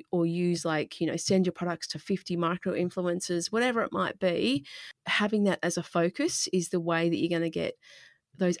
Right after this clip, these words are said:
other things that you've already done, your photography, your website, and, you know, your, your back end and all that stuff will come into play when you're getting more eyes on your, um, on your product. So to summarize, um, as, you know, things that we should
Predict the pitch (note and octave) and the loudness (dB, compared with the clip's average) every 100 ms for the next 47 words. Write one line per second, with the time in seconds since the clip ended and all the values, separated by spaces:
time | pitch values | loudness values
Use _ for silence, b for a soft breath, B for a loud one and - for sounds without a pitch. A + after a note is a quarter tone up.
0 | G#3 A3+ G3+ F3 E3+ E3+ F3 E3+ E3+ E3 | 2 2 4 2 0 0 0 0 0 2
1 | E3+ D#3+ E3+ F3+ F#3+ F#3 F3+ F3+ E3+ E3 | 2 2 0 2 2 2 0 2 4 4
2 | E3+ E3+ F3+ E3+ E3 - E3 E3 E3 F3 | 2 2 2 2 2 0 -2 0 0 0
3 | E3 D#3 D#3+ D#3 - E3+ E3 F3+ - F3 | 0 0 0 -2 -2 -4 -2 -2 0 0
4 | E3+ E3+ E3 - - E3+ E3+ - F3+ E3+ | 0 0 0 -2 -4 -4 -6 -4 -2 -2
5 | - - G3 F#3+ E3 F#3 G3+ F3 E3+ E3 | -4 -4 0 2 2 2 2 0 2 0
6 | E3+ E3+ E3+ E3 D#3 D#3 D#3 D3+ D3+ - | 0 2 2 2 0 -2 -2 -2 -4 -4
7 | D#3 D3+ D3+ D3 - D3+ D3+ C#3+ D#3 _ | -4 -2 -4 -4 -4 -6 -4 -4 -6 _
8 | - E3+ D#3 - C3 - - - - B | -6 -2 -2 -4 -8 -8 -8 -10 -12 B
9 | B B B B B B - D4 C#4+ D4+ | B B B B B B 2 2 6 6
10 | D4 C#4 F4 B4+ - B3+ B3 A#3+ A#3 A3+ | 10 8 8 6 6 4 6 4 4 4
11 | A3 G#3+ - - A#3 G3+ G3+ - A#3 A#3 | 4 0 -2 0 0 2 0 0 2 4
12 | A3+ G#3+ G#3 G3+ F#3+ | 2 2 0 -2 -6